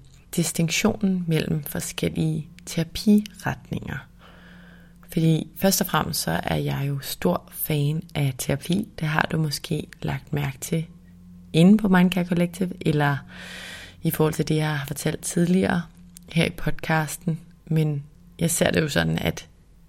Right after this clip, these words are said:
vi går i skole for at blive akademisk kloge, og vi går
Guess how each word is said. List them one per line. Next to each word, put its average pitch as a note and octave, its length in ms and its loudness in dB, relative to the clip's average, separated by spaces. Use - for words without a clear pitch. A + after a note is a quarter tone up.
vi D#3+ 80 -2
går D3+ 160 -2
i D3 80 0
skole D#3+ 360 -2
for E3 180 0
at E3 80 -2
blive - 380 -6
akademisk A3+ 500 0
kloge, G3+ 320 2
og F#3+ 60 -2
vi E3 80 0
går D#3 260 -4